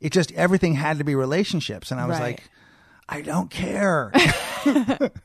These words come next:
Speaker 1: You know, I don't, I don't, um, uh, I'm, there's more to me, just like anybody would say, you know,
Speaker 2: Mm-hmm.
Speaker 1: just like the,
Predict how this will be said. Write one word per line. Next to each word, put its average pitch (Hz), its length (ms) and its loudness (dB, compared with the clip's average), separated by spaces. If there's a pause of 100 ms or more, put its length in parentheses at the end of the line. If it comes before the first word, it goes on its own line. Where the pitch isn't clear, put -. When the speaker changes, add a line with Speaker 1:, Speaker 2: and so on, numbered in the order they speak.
(160)
Speaker 1:
You 196 120 -2
know, 180 280 2 (380)
I 170 120 2
don't, 175 340 2
I 160 100 0
don't, 160 380 -2
um, 135 440 -2 (460)
uh, 127 160 -2
I'm, 160 200 4 (100)
there's 175 180 2
more 180 220 6
to 147 80 0
me, 107 160 -4
just 156 180 -10
like 156 100 -6
anybody 123 300 -2
would 104 180 -6
say, 82 240 -10
you 196 60 4
know, 117 200 4
Speaker 2:
Mm-hmm. - 60 -2
Speaker 1:
just 151 120 -4
like 120 120 -6
the, - 80 -8